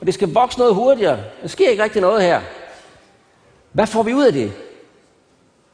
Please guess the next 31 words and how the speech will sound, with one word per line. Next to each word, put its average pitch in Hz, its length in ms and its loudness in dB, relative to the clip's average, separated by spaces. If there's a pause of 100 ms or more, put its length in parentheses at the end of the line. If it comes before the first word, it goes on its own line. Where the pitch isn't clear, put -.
(1900)
Når 165 100 0
vi 175 100 4
med 170 140 4
vores 160 280 0
egne 196 340 -2
kræfter 175 420 -6
vil 156 140 -2
have 147 140 -6
ting 196 280 -4
til - 120 -6
at 170 100 -4
gro. 185 220 -2 (1600)
Ja, 110 60 -6
vi 110 100 -4
knækker 139 520 -2 (380)
strået 107 500 -4 (100)
på 120 80 -6
kornet, 113 380 -4
og 135 120 -2
vi 147 80 2
ryster 156 420 -2
aksen 165 360 -2
af, 156 180 -2 (1500)
og 135 80 -6
det 131 80 -2
bliver 147 180 4
ikke 165 120 -2
til 147 120 -4
noget 147 180 0
som 135 100 -8
helst. 156 420 -4